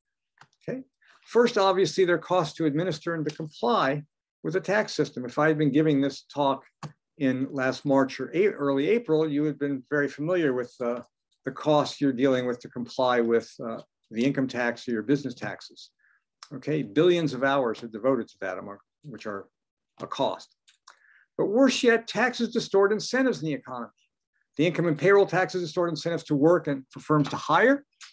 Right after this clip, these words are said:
Corporate taxes reduce incentives to invest, uh, and therefore expand the capital stock and make our workers more productive and increase wages and incomes in the future. And the economic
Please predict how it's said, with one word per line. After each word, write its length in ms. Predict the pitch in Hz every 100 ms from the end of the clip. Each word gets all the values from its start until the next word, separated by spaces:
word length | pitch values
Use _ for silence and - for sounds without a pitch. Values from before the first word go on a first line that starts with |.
| _ _ - -
Corporate 360 | - 202 208 190
taxes 420 | 175 190 185 151
reduce 500 | 151 120 160 196 -
incentives 540 | 175 151 180 175 147
to 160 | - 131
invest, 640 | 117 92 151 220 - - _ _ _ _ _ _
uh, 260 | - 123 107 -
and 240 | 151 120
therefore 480 | 117 147 151 139 127
expand 420 | 123 - 127 123
the 60 | 113
capital 400 | - 170 175 170
stock 360 | 160 165 156 139
and 80 |
make 160 | 117 120
our 120 | 117
workers 360 | 120 131 127 -
more 140 | 120
productive 540 | 117 120 185 - 156 120
and 100 | 120
increase 400 | 131 135 123 -
wages 360 | 123 120 117
and 100 | 117
incomes 320 | 170 196 190
in 80 | 180
the 60 | 190
future. 440 | 202 196 202 196 _ _ _ _ - _ _ _ _ _ -
And 120 | 151
the 60 | 208
economic 540 | 247 254 247 240 240